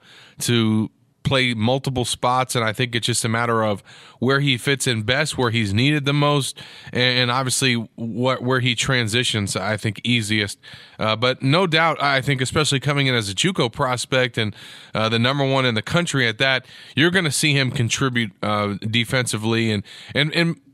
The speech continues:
you know, we'll see what Marcus Burke is able to contribute as a freshman, but he is a big piece that they add to that wide receiver room, Graham, and we'll kind of get a little bit more in depth with it as we talk about the commitment that the Gators got this week. But, uh,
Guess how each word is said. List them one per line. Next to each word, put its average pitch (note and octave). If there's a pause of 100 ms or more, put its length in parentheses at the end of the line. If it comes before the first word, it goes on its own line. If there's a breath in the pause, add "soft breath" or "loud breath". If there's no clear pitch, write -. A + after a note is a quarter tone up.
you A3
know, G3+
we'll F#3
see F#3+
what D#3
Marcus C3+
Burke C#3
is B2
able C3
to A#2
contribute B2
as A2+
a A2
freshman, C3+ (400 loud breath)
but B2+
he G#3
is A3+
a F3
big D3
piece - (380 soft breath)
that B2
they C3
add B2
to A#2
that A2
wide G#2+
receiver G2+
room, F2+
Graham, G#2+
and A2
we'll C#3
kind F3+
of C#3 (500 loud breath)
get D#3+ (260)
a C#3+
little D#3+
bit D3+
more C#3
in B2
depth C3
with B2+
it C#3
as A#2
we A#2+
talk B2+
about A#2+
the A2
commitment C3+
that A2+
the G#2+
Gators A2
got A2
this -
week. G3
But, B2+ (420 loud breath)
uh, A#2+